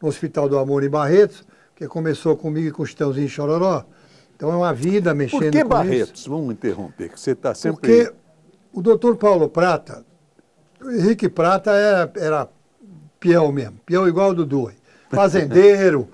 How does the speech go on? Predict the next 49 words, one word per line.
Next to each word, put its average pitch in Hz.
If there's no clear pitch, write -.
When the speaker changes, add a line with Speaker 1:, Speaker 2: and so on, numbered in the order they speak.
Speaker 1:
<laughs> 104
monta 185
cavalo, 175
montava 180
no 160
rodeio 160
com 151
os 127
independentes. 143
O 160
pai 208
e 196
a 175
mãe, 214
o 196
doutor 165
Paulo 165
era 160
médico, 202
a 175
doutora 175
Isila, 196
mãe 165
dele, 196
também 165
médica. 170
Speaker 2:
Também 107
médica. -
Speaker 1:
É, 117
ele 208
não. 165
O -
doutor 180
Isila, 202
o 160
doutor 165
Paulo 175
era 185
um 160
homem 165
muito 165
bom, 175
ele 190
queria 180
fazer 175
um 185
hospital 175
pra 196
pobre. 147